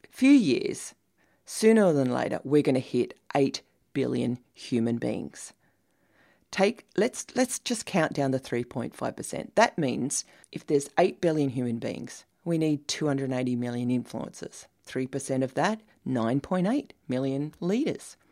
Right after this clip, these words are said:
Three point five percent of that, three hundred forty-three thousand, perhaps leader of leaders.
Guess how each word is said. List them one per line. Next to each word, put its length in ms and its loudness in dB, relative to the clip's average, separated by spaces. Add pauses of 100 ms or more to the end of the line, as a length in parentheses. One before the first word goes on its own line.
(240)
Three 220 -4
point 280 -4
five 200 -2
percent 280 -4
of 120 -6
that, 240 -2 (240)
three 240 0
hundred 320 0
forty-three 460 -2
thousand, 680 -2 (240)
perhaps 320 -8
leader 460 0 (100)
of 100 -2
leaders. 500 0